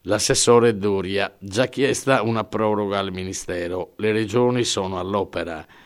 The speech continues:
Necessario più tempo per proporre rimborsi sostenibili." Ancora l'assessore dice: "Lunedì è fissato un incontro tra pubblico e privato per discutere delle prestazioni.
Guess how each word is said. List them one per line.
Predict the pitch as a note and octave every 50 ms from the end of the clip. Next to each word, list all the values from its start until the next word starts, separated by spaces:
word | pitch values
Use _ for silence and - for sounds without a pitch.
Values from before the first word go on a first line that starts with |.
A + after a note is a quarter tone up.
| - - - _ _
Necessario | - G2 G#2+ G#2 - B2 A2+ - - C3+ C3 B2+ A#2+ A2+ G#2
più | - - C3+ A#2 -
tempo | - A#2+ A2 A2+ G#2 F#2 - A2 G#2
per | - - G2+ F#2+ -
proporre | - G#2 G#2 - - A#2+ A#2 A2+ A2 G#2+ G#2
rimborsi | F#2+ G#2 A#2 A2+ G2+ G2+ G2+ F2+ E2 - - F#2
sostenibili." | E2+ - F2 F2 - - F2+ F2 F2 E2+ E2 D#2+ E2 E2+ E2 E2 D#2+ - - - - _ - - - - - - - - - - _ -
Ancora | - F2 F#2+ F#2+ - A#2 A2 A2 G#2+
l'assessore | G#2 G2+ - - A#2 - - - B2+ B2+ B2 B2 A#2
dice: | G#2 A#2 A#2 G#2+ - - G#2+
"Lunedì | G#2 G#2+ A#2 A#2+ A#2+ A#2+ A#2 A#2+ C3 C#3 C#3+
è | C3
fissato | C#3 - G2+ - - A2+ A2+ G#2+ - - G2+
un | G2
incontro | G2 G2+ - - B2+ A#2+ A#2 A#2 G#2+ - G#2+ G2 F2+
tra | F#2 - G2+ F#2 F#2
pubblico | - - A#2+ A2+ A2+ A2 G#2 - - G2+
e | F#2+
privato | F#2 - G#2+ A#2+ A2+ G#2 F#2 F2+ - - - F#2+ F#2
per | - A#2 A2 A2
discutere | A2 A2 - - - A#2 G#2+ G#2 - A#2+ A2 G#2+
delle | G2 F#2+ F#2 F#2 F2
prestazioni. | - - E2+ F2 - - F#2+ F2 - - A2 A2 G2 F2 E2 D#2 C2+